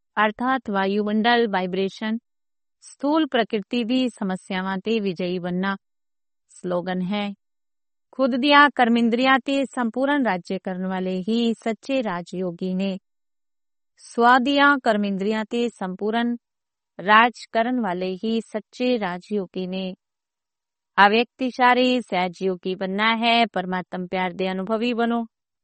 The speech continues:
ਤੁਸੀਂ ਬੱਚਿਆਂ ਨੂੰ ਗਿਆਨ ਦੇ ਨਾਲ ਨਾਲ ਸੱਚਾ ਰੂਹਾਨੀ ਪਿਆਰ ਮਿਲਿਆ ਹੈ। ਉਸ ਰੂਹਾਨੀ ਪਿਆਰ ਨੇ ਪ੍ਰਭੂਤਾ ਬਣਾ ਦਿੱਤਾ। ਹਰ ਬੱਚੇ ਨੂੰ ਡਬਲ ਪਿਆਰ ਮਿਲਦਾ ਹੈ, ਇੱਕ ਪਾਕ ਦਾ, ਦੂਜਾ ਦੈਵੀ ਪਰਿਵਾਰ ਦਾ।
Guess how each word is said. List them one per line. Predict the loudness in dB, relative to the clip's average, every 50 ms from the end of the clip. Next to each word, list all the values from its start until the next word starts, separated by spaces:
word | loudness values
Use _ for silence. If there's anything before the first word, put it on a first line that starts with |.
| _ _ _ _ _ _ _ _
ਤੁਸੀਂ | -2 -2 0 0 0 2 4
ਬੱਚਿਆਂ | 4 2 2 2 0 2 2 2 2
ਨੂੰ | 0 0 -2 -2
ਗਿਆਨ | 0 0 0 0 0 -2 -2
ਦੇ | -2 -2 -2
ਨਾਲ | -2 -2 -2 -2 -2 -2
ਨਾਲ | 0 2 2 2 0 -2
ਸੱਚਾ | -4 -6 -8 -8 -4 0 2 4 4
ਰੂਹਾਨੀ | 2 0 -2 -2 -2 -2 -2 -2 -4
ਪਿਆਰ | -4 -4 -6 -4 -4 -4 -6 -6
ਮਿਲਿਆ | -6 -4 -4 -4 -6 -6
ਹੈ। | -6 -8 -8 -10 -12 _ _ _ _ _ _ _ _ _ _ _ _ _ _ _ _ _ _ 4 6 6
ਉਸ | 4 2 -2
ਰੂਹਾਨੀ | -2 -2 0 2 2 2 2 2 0 -2 -2
ਪਿਆਰ | -4 -4 -4 -4 -2 -4 -4 -4
ਨੇ | -4 -6 -6 -8 -10 -14 _ _ _ _ _ _ _ _ _ _ _ _ _
ਪ੍ਰਭੂਤਾ | 2 2 2 4 2 -2 0 4 6 6 6
ਬਣਾ | 6 4 0 -2 -2 -4
ਦਿੱਤਾ। | -4 -4 -6 -8 -8 -10 -10 -10 -10 -12 -16 _ _ _ _ _ _ _ _ _ _ _ _ _ _ _ 6
ਹਰ | 6 6 6
ਬੱਚੇ | 4 2 0 0 -2 -2 -2 0
ਨੂੰ | 0 -2 -2 2
ਡਬਲ | 2 2 2 2 -2 -2
ਪਿਆਰ | -2 -2 -2 -2 -2 -4
ਮਿਲਦਾ | -6 -8 -8 -6 -6 -6 -6
ਹੈ, | -8 -10 -12 -14 -14 _ _ _ _ _ _
ਇੱਕ | -12 -12 -10 _
ਪਾਕ | 2 2 2 2 0 -6
ਦਾ, | -2 0 2 2 2 0
ਦੂਜਾ | -2 -6 -6 -4 -4 -6 -4
ਦੈਵੀ | -4 -4 -6 -6 -8 -8
ਪਰਿਵਾਰ | -8 -8 -10 -8 -8 -8 -8 -10 -10
ਦਾ। | -10 -12 -14